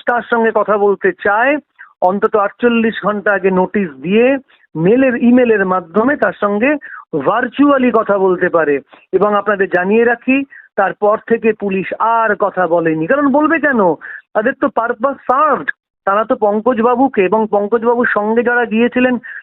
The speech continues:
তাদের হেনস্থার উদ্দেশ্য নিয়েই হেনস্থা করেছেন।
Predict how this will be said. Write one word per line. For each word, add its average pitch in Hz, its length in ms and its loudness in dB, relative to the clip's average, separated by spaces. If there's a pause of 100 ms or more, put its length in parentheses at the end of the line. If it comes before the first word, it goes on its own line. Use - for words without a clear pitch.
(120)
তাদের 233 180 2
হেনস্থার 277 540 -2
উদ্দেশ্য 262 520 -2
নিয়েই 294 400 4
হেনস্থা 277 400 0
করেছেন। 180 540 -2